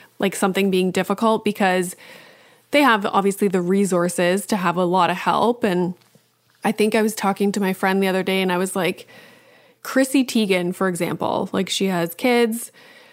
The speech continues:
like, she's been through, like, some terrible things, like, with regard to pregnancy and loss.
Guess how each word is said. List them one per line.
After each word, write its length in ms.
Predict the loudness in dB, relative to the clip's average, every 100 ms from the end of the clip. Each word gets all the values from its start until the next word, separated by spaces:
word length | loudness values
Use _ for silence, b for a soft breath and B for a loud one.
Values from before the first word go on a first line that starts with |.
| B -6
like, 100 | -4
she's 220 | -2 -2
been 240 | 0 0 0
through, 340 | 0 2 2
like, 240 | 2 -2 -4
some 180 | -6
terrible 380 | -4 -4 -2 -4
things, 540 | 0 2 4 2 0 0
like, 320 | -2 -4 -14 -10
with 240 | -6 -4 -2
regard 260 | -2 -2 -2
to 60 |
pregnancy 720 | -2 0 0 0 0 0 2
and 320 | 0 -2 -4 -8 _ -2
loss. 560 | 2 4 2 0 -6